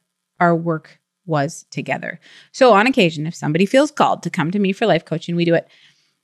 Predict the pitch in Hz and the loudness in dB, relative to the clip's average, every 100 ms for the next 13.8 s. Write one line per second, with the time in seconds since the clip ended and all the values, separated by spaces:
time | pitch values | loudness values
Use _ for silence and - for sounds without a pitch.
0 | - 196 233 196 226 214 208 220 180 - | 0 4 4 2 0 2 0 2 0 2
1 | 165 - 233 214 180 - 190 190 180 180 | 0 0 -2 -2 -2 -2 0 0 0 -2
2 | 185 185 - 165 170 180 - - 196 196 | -2 -8 -4 -4 -2 -4 -6 0 2 4
3 | 202 240 - 294 277 208 151 - - 202 | 4 2 0 0 2 0 0 -2 -6 -4
4 | 202 214 196 180 - 170 160 175 196 262 | -2 0 2 2 0 0 0 0 0 2
5 | 285 320 196 208 214 165 143 170 180 240 | 4 4 4 2 2 2 4 2 0 0
6 | - 175 165 175 208 240 294 240 240 294 | 2 4 4 4 2 2 2 2 2 0
7 | - 185 - 160 180 - _ 269 302 403 | 0 -2 -2 -4 -4 -8 _ -2 0 -2
8 | - 285 302 262 247 226 233 - 202 196 | 0 0 2 0 0 -2 -6 -2 -2 -2
9 | - 285 311 330 _ _ _ - 254 240 | -2 0 0 -4 _ _ _ -6 -2 0
10 | 247 240 247 233 233 - 185 214 180 - | 0 -2 0 0 -2 -6 0 2 2 0
11 | _ _ _ 185 180 170 147 - - - | _ _ _ 2 4 4 0 -6 -14 -20
12 | _ _ _ _ _ _ _ _ 196 208 | _ _ _ _ _ _ _ _ 2 4
13 | 226 - 170 170 - 180 226 277 | 4 2 2 2 2 2 2 0